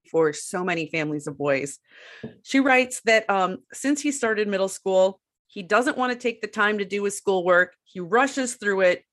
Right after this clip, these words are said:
and now is failing his English class for the first time ever. And she writes, "When I work with him through it,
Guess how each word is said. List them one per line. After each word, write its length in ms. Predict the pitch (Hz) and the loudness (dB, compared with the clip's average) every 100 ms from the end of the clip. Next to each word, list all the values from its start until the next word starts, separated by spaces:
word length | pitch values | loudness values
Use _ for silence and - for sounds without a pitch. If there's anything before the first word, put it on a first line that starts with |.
| _ _ _ _ _ | _ _ _ _ _
and 200 | 202 202 | -4 -2
now 360 | 202 208 226 233 | 2 2 2 0
is 360 | 196 202 196 - | 0 -2 -2 -6
failing 640 | - 202 202 196 202 208 - | -4 -2 -2 -2 -4 -8 -12
his 200 | - 190 | -8 -2
English 300 | 190 185 185 | 0 0 0
class 360 | - 170 180 | 2 2 0
for 120 | - 180 | -4 -8
the 80 | |
first 300 | 175 175 170 | 0 0 0
time 220 | - 160 160 | -2 -4 -2
ever. 380 | 160 240 381 _ _ _ _ | 2 2 0 _ _ _ _
And 440 | 196 190 190 185 190 | -2 0 2 0 -4
she 160 | - | -4
writes, 360 | 196 196 196 - | 2 2 2 -4
"When 180 | 190 185 | -4 -2
I 80 | |
work 340 | 180 220 320 - | 0 4 2 4
with 200 | 214 214 | 0 2
him 220 | 196 185 - | -2 -4 0
through 260 | 349 381 | 4 6
it, 220 | 226 294 | 4 2